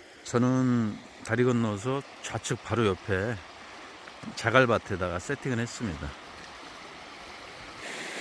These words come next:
아, 이렇게 걸어서 산책하는 것도 힐링이네요.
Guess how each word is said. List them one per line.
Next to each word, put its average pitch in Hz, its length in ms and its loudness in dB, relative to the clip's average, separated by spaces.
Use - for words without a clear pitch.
아, 98 280 8
이렇게 110 260 2
걸어서 135 400 8
산책하는 170 580 6
것도 131 240 6
힐링이네요. 151 500 10